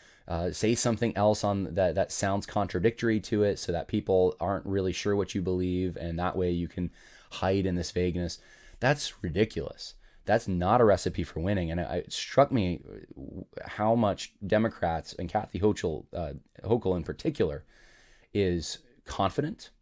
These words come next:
She, and she's for evil, but she's confident in her, in her evil.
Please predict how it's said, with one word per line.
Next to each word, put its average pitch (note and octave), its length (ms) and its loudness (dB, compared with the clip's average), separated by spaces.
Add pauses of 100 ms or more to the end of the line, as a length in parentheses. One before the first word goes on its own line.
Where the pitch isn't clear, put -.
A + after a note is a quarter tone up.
(460)
She, G2 480 -2
and F#2 220 -8
she's D#3 240 0
for G2+ 120 0
evil, D3 460 2
but - 140 -8
she's - 160 -12
confident G2 560 -4
in F2 60 -2
her, D#2+ 80 -6
in F2 180 -8
her D#2+ 100 -6
evil. - 440 -6